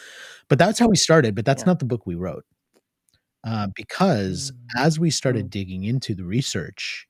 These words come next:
Speaker 1: and interviewing people, which we
Speaker 2: Mm.
Speaker 1: did for, for three years, we did three years of research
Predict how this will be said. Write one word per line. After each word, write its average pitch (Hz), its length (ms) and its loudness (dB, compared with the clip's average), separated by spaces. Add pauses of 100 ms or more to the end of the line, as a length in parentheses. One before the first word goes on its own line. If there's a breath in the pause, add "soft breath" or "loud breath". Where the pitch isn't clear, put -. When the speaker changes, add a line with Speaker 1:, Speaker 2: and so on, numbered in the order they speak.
Speaker 1:
and 95 540 -8
interviewing 123 540 0
people, 90 280 -10
which 101 160 -6
we 127 80 0
Speaker 2:
Mm. - 40 -2
Speaker 1:
did 175 200 4
for, 104 240 -2
for - 160 -10
three 131 220 0
years, 120 340 -8
we 92 80 -10
did 95 180 -10
three 127 160 -2
years 131 160 -2
of 98 120 -10
research - 600 -10